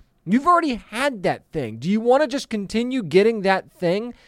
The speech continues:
Because if you do, we're never gonna get anywhere. We're never gonna get great things again. We're just gonna get rehashes. And isn't that just something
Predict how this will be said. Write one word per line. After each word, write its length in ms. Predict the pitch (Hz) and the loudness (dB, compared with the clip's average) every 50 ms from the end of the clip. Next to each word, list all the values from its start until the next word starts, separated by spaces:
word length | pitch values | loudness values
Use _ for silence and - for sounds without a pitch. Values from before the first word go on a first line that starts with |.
| _ - - | _ -6 -6
Because 260 | 208 190 254 240 - | -4 -4 -4 -6 -6
if 140 | 277 196 - | -8 -8 -4
you 140 | 226 233 214 | -2 -2 -2
do, 320 | 175 165 214 285 320 330 | -4 -2 -2 0 2 2
we're 320 | 294 262 247 226 214 202 196 | 0 2 2 2 2 0 -2
never 440 | 190 185 190 240 269 269 247 277 254 | -4 -2 0 0 0 2 2 0 -2
gonna 280 | 185 220 226 226 220 | 0 -2 0 0 -2
get 340 | 185 139 - 240 277 254 - - | -4 0 0 0 0 0 -2 -4
anywhere. 600 | 151 151 143 135 120 110 120 113 92 - _ - _ _ _ _ _ _ _ _ _ _ | -8 -8 -6 -8 -8 -10 -10 -10 -12 -14 _ -20 _ _ _ _ _ _ _ _ _ _
We're 140 | 151 190 247 | -2 -2 0
never 260 | 269 294 294 269 285 | 4 2 2 2 2
gonna 220 | 226 277 285 277 | -2 -2 -2 -2
get 260 | 226 214 294 285 - | -2 0 -2 -2 -2
great 360 | - - 196 196 165 147 _ - | -4 0 0 2 2 0 _ -4
things 280 | 170 160 147 143 131 | -4 -4 -4 -4 -6
again. 360 | 151 131 151 147 131 113 110 | -6 -2 -2 -2 -2 -2 -4
We're 80 | 139 185 | -6 -6
just 180 | 185 226 233 - | -6 -6 -8 -6
gonna 160 | 269 262 269 | -4 -2 2
get 160 | 262 208 131 | 2 2 0
rehashes. 680 | 208 247 277 269 240 233 196 170 156 - - 139 127 143 | 0 -2 -2 -2 -2 -2 -2 -2 -2 -4 -6 -10 -8 -6
And 100 | 190 226 | -4 -4
isn't 220 | 285 269 - 277 | -4 -4 -6 -2
that 200 | 254 277 277 269 | 0 0 0 0
just 160 | - 247 - - | -4 -8 -6 -4
something 360 | 247 247 214 254 247 247 | -4 0 2 0 0 0